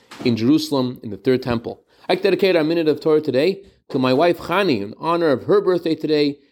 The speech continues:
for a year of bracha, v'atzlacha, begashmius, and ruchnius. May Hashem bless us to continue to have nachas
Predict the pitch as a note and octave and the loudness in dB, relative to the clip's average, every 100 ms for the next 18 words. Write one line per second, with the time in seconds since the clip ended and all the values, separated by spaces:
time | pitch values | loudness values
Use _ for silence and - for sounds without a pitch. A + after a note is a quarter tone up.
0 | _ - A2+ A2 D#3 G#3 F3+ C3+ A#2 E3 | _ 0 0 0 0 2 2 0 0 0
1 | G3 - D#3 C3+ A#2+ - F#3 F3 D3+ A#2 | 0 0 -2 -2 -4 0 0 0 -2 -2
2 | A2+ F#3+ F#3 D#3 C#3 B2 B2 E3+ D#3+ D3 | 0 -2 -2 -4 -4 -2 -2 -2 0 0
3 | D3 - - - _ _ - B2+ B2 A#2+ | 0 -8 -20 -20 _ _ 0 2 2 2
4 | F3 E3 D3 E3 E3 D3+ D3 C3 B2 F3 | 0 2 2 2 0 0 -2 -2 -2 -2
5 | D#3 D3 B2+ C3+ D3+ C#3+ C#3 B2+ | -2 -2 -2 -2 -4 -2 -2 -2